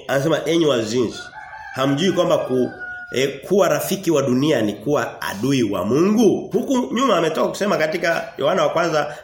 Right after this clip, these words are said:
mbili kumi na tano, anasema ukiipenda dunia, kumpenda Mungu hakumo ndani yake. Sasa naomba hii mistari kama hii iwe ni kama vipimo vyetu vya kuturejesha au ku-, ku-, kunyoosha uhusiano wetu na Mungu.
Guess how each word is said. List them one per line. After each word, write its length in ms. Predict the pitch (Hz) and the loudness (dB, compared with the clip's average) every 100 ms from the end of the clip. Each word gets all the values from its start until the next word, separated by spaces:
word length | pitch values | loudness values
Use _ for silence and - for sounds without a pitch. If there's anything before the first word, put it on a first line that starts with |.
| - | 0
mbili 160 | 170 | 2
kumi 120 | 160 | 4
na 100 | 165 | 2
tano, 420 | 127 170 151 123 - - - | 2 2 2 0 -4 -16 -10
anasema 580 | - 139 185 185 - - | -4 -2 2 2 0 -4
ukiipenda 600 | 135 - 143 131 320 240 | -6 -2 -2 0 2 4
dunia, 300 | 185 202 151 | 4 6 4
kumpenda 340 | 139 135 165 | 2 0 2
Mungu 160 | 147 135 | 2 2
hakumo 220 | 107 107 | 0 -2
ndani 200 | 87 78 | -4 -6
yake. 240 | 71 - _ _ _ _ _ _ _ _ _ - _ _ _ _ _ _ _ _ | -12 -18 _ _ _ _ _ _ _ _ _ -20 _ _ _ _ _ _ _ _
Sasa 560 | 160 165 143 123 - - _ _ _ _ - | -4 0 0 0 -6 -16 _ _ _ _ -2
naomba 320 | 226 220 202 | 2 4 6
hii 120 | 202 | 4
mistari 360 | 185 - 202 180 | 2 2 -2 2
kama 220 | 185 160 | 2 2
hii 280 | 165 180 131 | 2 2 0
iwe 340 | 127 175 185 | 0 2 2
ni 100 | 156 | 2
kama 260 | 175 175 143 | 0 0 0
vipimo 680 | 127 - 180 170 151 151 - - - - | -2 -4 0 4 4 2 -4 -18 -20 -8
vyetu 640 | 123 170 160 139 127 143 - | 2 4 4 0 0 -2 -10
vya 300 | 123 139 143 | -8 -2 -2
kuturejesha 1120 | 135 - - 123 123 - 120 131 156 - - 156 | -2 -6 -6 -4 -4 0 0 0 0 -2 -4 0
au 220 | 170 - | 0 0
ku-, 160 | 139 - - | -6 -8 -12
ku-, 100 | - | -18
kunyoosha 720 | - 139 143 151 156 196 180 | -6 0 2 2 2 0 0
uhusiano 320 | 120 117 117 | -2 -2 -2
wetu 180 | 131 104 | -2 -2
na 80 | 90 | -4
Mungu. 160 | 82 | -6